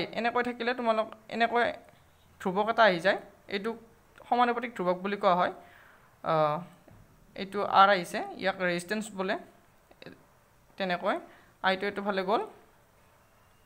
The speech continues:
চ' V is equal to আই আৰ হ'ল। য'ত আৰ হ'ল এটা সমানুপাতিক ধ্ৰুৱক, ইয়াক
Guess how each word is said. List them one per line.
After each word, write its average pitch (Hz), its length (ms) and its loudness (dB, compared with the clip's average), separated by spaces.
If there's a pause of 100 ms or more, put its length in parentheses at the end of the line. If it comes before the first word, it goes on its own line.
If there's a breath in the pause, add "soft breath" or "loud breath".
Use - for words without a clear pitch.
(320)
চ' 190 320 -4
V 190 60 -14 (100)
is 160 100 -4
equal 190 200 -4
to - 80 2
আই 180 120 6
আৰ 151 140 2
হ'ল। 147 160 -8 (520 soft breath)
য'ত 214 160 2 (100)
আৰ 202 200 10
হ'ল 190 160 2
এটা 214 160 2
সমানুপাতিক 220 540 0
ধ্ৰুৱক, 175 320 0 (480 soft breath)
ইয়াক 233 220 4